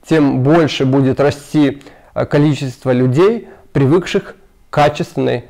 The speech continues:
журналистике, хорошей журналистике, правдивой журналистике, свободной от фейков, свободной от манипуляций, свободной от, э, различных мифов, потому что,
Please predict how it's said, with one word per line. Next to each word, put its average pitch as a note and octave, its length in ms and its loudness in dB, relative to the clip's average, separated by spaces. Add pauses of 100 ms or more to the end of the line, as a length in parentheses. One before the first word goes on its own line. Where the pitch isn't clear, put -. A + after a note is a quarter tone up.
(180)
журналистике, C3+ 840 0 (100)
хорошей C3+ 640 0 (260)
журналистике, C3 760 -2 (200)
правдивой C3+ 560 2
журналистике, C3+ 760 -2
свободной C3+ 460 0
от A#2+ 80 -6
фейков, D#3+ 400 -2 (720)
свободной C3 440 0
от A#2 120 -10
манипуляций, C3 960 0 (560)
свободной C3+ 540 0
от, - 160 -4 (360)
э, B2+ 200 2
различных C#3 680 0
мифов, F3 420 2 (520)
потому B2+ 320 -2
что, A#2+ 300 -10